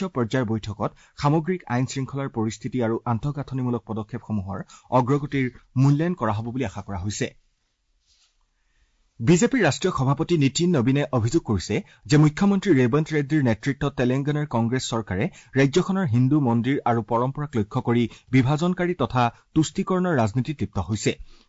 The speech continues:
কালি তেলেংগানাৰ মেহবুব নগৰত এখন ৰাজহুৱা সভাত ভাষণ দি শ্ৰী নবীনে কয় যে বিজেপি সনাতন ধৰ্ম আৰু হিন্দু আৱেগক ৰক্ষা কৰাৰ ক্ষেত্ৰত প্ৰতিশ্ৰুতিবদ্ধ আৰু কংগ্ৰেছৰ এই ধৰণৰ পদক্ষেপৰ উত্তৰ দিয়া হ'ব। বিশেষকৈ মহিলা,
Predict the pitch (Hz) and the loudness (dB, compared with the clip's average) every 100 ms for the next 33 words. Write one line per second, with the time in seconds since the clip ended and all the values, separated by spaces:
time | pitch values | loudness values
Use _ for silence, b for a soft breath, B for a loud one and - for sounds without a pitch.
0 | - 147 156 156 165 185 196 175 135 120 | 2 4 6 4 2 0 0 2 2 2
1 | 151 156 151 156 151 104 127 113 120 135 | 0 0 -4 -4 -4 -6 -6 -4 -6 -6
2 | 143 147 143 101 95 107 101 131 208 B | -8 -8 -8 -8 -8 -4 -2 -2 -4 B
3 | B - 156 147 139 175 190 107 101 - | B 2 4 6 4 2 0 -2 -2 -6
4 | b _ 123 135 147 196 214 208 127 131 | b _ 0 2 4 2 0 -4 -2 0
5 | 165 165 110 120 139 - 127 127 98 131 | -2 -2 0 0 -2 0 0 0 0 -2
6 | 139 170 120 120 123 117 117 - 143 147 | 0 0 0 -2 -4 -6 -8 -8 -10 -8
7 | 139 113 - 143 B B - 135 185 - | -8 -8 -4 -6 B B -2 -2 -2 -6
8 | 180 175 113 - 139 - 123 120 127 123 | -4 -2 -2 -2 -4 -2 -4 -2 -4 -2
9 | 147 170 - 123 113 117 117 110 b b | -4 -6 -4 -4 -2 -4 -4 -6 b b
10 | 143 139 160 170 180 - 123 120 101 90 | 0 0 0 -4 -6 -4 -2 -2 -2 -4
11 | 107 117 - b b b - 135 180 214 | 0 -2 -2 b b b 0 2 2 0
12 | 226 151 117 160 | 2 2 2 0